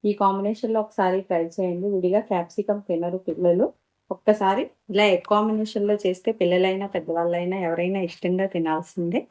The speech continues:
తప్పకుండా ఈ స్టైల్‌లో ఒకసారి ట్రై చేయండి. ఇవి కూడా వెజిటేబుల్స్ ఏమీ లేనప్పుడు చాలా సింపుల్గా చేసుకునే ఒక ఫ్రై ఇది. ముందుగా ఇంగ్రీడియంట్స్ చూద్దాము.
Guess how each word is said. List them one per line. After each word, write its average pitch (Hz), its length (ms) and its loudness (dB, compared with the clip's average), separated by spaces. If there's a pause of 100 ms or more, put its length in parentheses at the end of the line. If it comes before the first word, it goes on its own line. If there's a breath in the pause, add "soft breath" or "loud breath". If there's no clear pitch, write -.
(300 soft breath)
తప్పకుండా 196 540 0
ఈ 214 120 -2
స్టైల్‌లో 190 380 4
ఒకసారి 180 400 0
ట్రై 165 280 0
చేయండి. 180 440 0 (380)
ఇవి 190 140 2
కూడా 226 200 6
వెజిటేబుల్స్ 202 600 4
ఏమీ 190 240 2
లేనప్పుడు 185 560 2 (160)
చాలా 185 280 2
సింపుల్గా 196 580 4
చేసుకునే 190 520 0 (140)
ఒక - 140 -2
ఫ్రై 180 320 0
ఇది. 190 200 -4 (100)
ముందుగా 202 300 0
ఇంగ్రీడియంట్స్ 208 640 -2
చూద్దాము. 175 460 -6